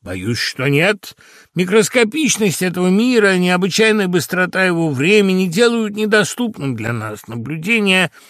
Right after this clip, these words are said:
как если бы этот мир был отдалён от нас миллионами километров. Здесь миллионы лет протекают в минуту. Это превосходит наши земные восприятия. Но я пытаюсь проникнуть и в эту тайну.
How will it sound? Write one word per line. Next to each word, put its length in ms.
как 200
если 220
бы 120
этот 300
мир 200
был 200
отдалён 500
от 160
нас 300
миллионами 500
километров. 680
Здесь 460
миллионы 560
лет 320
протекают 760
в 40
минуту. 640
Это 320
превосходит 960
наши 460
земные 500
восприятия. 800
Но 80
я 260
пытаюсь 560
проникнуть 680
и 20
в 60
эту 280
тайну. 500